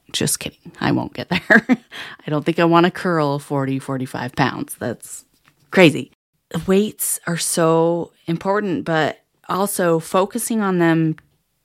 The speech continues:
to, at an unhealthy level <laughs> isn't good either, because I've done that too. I have been, I'm so competitive with myself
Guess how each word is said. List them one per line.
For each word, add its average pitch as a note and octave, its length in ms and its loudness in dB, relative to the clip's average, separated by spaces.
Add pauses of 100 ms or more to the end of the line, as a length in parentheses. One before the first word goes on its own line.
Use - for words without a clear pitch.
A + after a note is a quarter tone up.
(960)
to, F#3 400 2
at F3+ 160 4
an E3+ 160 4
unhealthy D#3+ 640 -2
level F#3 520 0 (420)
<laughs> - 440 -2
isn't G3 280 2
good D#3+ 140 2
either, D#3+ 300 0
because D#3+ 240 -4
I've C3+ 140 0
done C3+ 160 2
that B2 180 -2
too. - 280 -8 (720)
I F3 240 4
have F#3 260 -2
been, D3 520 0
I'm F3 160 2
so F#3 280 0
competitive F3 640 -2
with C#3+ 180 -6
myself C#3 640 -2